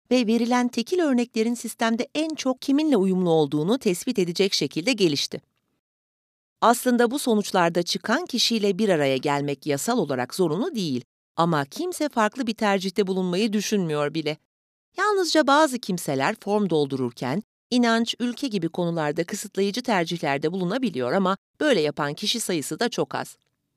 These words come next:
Rüyamı bir kenara bırakıp evden çıkıyorum. Akademideki derslerimi erteledim çünkü çalışmalarım çok yoğun ve sunumların yapıldığı döneme yetiştirememekten korkuyorum. Başka sebebi yok yani. Evde çalışabilirdim ama kütüphanede bana iyi gelen bir şeyler var.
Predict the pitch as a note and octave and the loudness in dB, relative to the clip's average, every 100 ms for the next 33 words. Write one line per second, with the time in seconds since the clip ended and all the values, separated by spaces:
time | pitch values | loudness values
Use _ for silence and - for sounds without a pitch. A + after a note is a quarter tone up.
0 | - B3 B3 B3+ C#4 B3+ - G#3+ G#3+ F3+ | -2 4 6 6 2 -2 -2 0 0 0
1 | D3+ C#3+ A3 F3 D#3+ D#3+ E3+ - E3 D3 | 0 -2 -2 0 0 -2 -4 -8 -6 -6
2 | C3+ C#3+ _ _ _ _ _ F3 G#3+ F#3+ | -6 -12 _ _ _ _ _ -2 0 2
3 | F#3 F3+ G3+ B3 A3 G#3+ A3 G#3+ B3 A#3+ | 0 -2 -4 0 2 2 0 2 2 2
4 | A#3+ A3 G3 A3 A3 G#3+ F3+ D#3+ - D#3+ | 2 0 0 -2 -2 -2 -2 -4 -4 -4
5 | - D3 C3 E3+ F#3+ G3 - C#3+ B2+ A3 | -4 -4 -2 -4 -2 -4 -2 -2 0 0
6 | - _ - E3+ E3 A#3 A3 G#3+ A3 B3 | -2 _ -2 0 2 2 2 2 2 2
7 | G3+ - F#3 F3+ F3+ E3 D#3 D#3 G3 E3+ | 0 0 -2 0 0 0 -2 -2 -2 -2
8 | - F#3 F3 D3+ C#3+ - C#3 D3 D#3+ D3 | -4 -2 -2 -2 -4 -2 -4 0 -2 -2
9 | D#3 C#3 C3+ - _ D3+ D#3 F#3+ F3+ D#3+ | -4 -6 -8 -16 _ -4 -2 -4 -6 -6
10 | E3 A3+ E3 - - - - _ _ _ | -2 0 0 0 -4 -4 -10 _ _ _
11 | _ _ B3+ C4 C#4 - G3+ G3 C#4+ A3 | _ _ 2 2 2 0 0 0 -2 0
12 | F3+ D3 D3 - _ _ - G4 F#4+ C4+ | -2 -2 -6 -10 _ _ -8 -6 -4 -4
13 | - C#4+ C#4 C#4 B3+ A3 G3+ G#3+ A3 C4 | -4 -2 2 2 4 4 4 2 0 -4
14 | C4 D#3 C#3+ F3+ D#3+ - D#3+ D3 C#3 B2 | 0 2 2 0 -2 -2 -2 -2 -2 -2
15 | A#2+ | -6